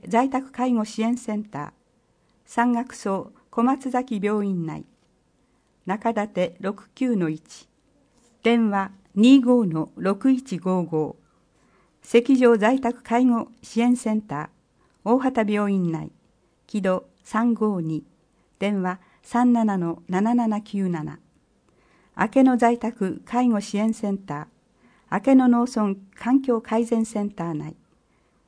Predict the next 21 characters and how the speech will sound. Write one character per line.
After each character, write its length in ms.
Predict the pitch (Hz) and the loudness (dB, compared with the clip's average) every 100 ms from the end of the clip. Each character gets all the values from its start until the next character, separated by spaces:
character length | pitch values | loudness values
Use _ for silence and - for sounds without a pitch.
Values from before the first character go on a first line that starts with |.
| - | -6
新 240 | 196 240 | 0 0
井 80 | 240 | 0
新 340 | - 233 208 | -2 -2 -2
田 140 | 147 151 180 - _ - | -2 -6 -8 -18 _ -6
四 320 | 196 254 240 | 0 2 2
一 240 | 220 - 180 | 0 -4 -4
の 160 | 160 | -2
二。 240 | 165 175 - _ _ _ _ _ - | -4 -6 -10 _ _ _ _ _ -6
電 240 | 208 196 | -2 -2
話 180 | 185 190 _ _ | -4 -8 _ _
五 220 | 208 247 262 | 2 4 6
二 240 | 247 208 | 4 0
の 240 | 151 151 - _ _ | -2 -8 -12 _ _
五 200 | - 220 | -2 -2
三 300 | 262 233 208 | 0 -2 -2
ゼ 100 | 165 | -2
ロ 100 | 180 | -4
八。 400 | 190 165 - - _ _ _ _ _ _ _ _ _ _ _ - | -6 -10 -16 -20 _ _ _ _ _ _ _ _ _ _ _ 2
共 160 | 277 | 4
和 140 | 269 240 | 4 4
在 160 | 226 | 0